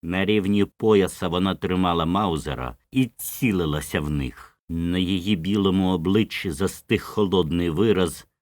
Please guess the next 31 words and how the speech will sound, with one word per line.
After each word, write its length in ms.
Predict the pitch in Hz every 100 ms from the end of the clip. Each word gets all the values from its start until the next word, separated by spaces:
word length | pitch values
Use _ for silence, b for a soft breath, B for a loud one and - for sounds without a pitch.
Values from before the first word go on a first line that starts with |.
| _
а 180 | - 101
очі 340 | 101 95 -
виблискували. 1000 | 98 107 92 95 76 - - 65 58 55 - _
«Я 240 | 80 69 90
їду 380 | 78 92 87 90
з 80 |
вами», 540 | 95 92 85 76 73 67 _
задихано 800 | 73 76 95 78 104 - 92 98
сказала 580 | - - 92 76 85 80
вона. 420 | 76 73 71 65 - -
Корідон 680 | 120 110 113 98 127 117
стиха 560 | 101 - - 131 - 95
полегшено 760 | - 90 87 98 - - 85 82
зітхнув. 680 | 82 78 - 82 71 62 - -
Він 280 | - 123 160
очікував, 680 | 135 - - 143 147 113 101
що 240 | - 110
з 220 | 87 80 82
темряви 560 | - 117 110 107 98 95
до 180 | 80 87
них 340 | 98 110 -
вийде 500 | 73 87 92 78 87
Роулінс. 1040 | 71 78 76 67 64 58 57 - - - - _
«Я 260 | - 82 95
ще 260 | - 117
зроду 560 | 104 101 120 131 117 98
не 160 | 104 92
зустрічав 840 | 101 95 - 104 95 - 117 92
жодної 760 | 73 95 104 87 92 87 87 104
іншої 540 | 95 - - 87 87
жінки, 680 | 78 110 123 - - 64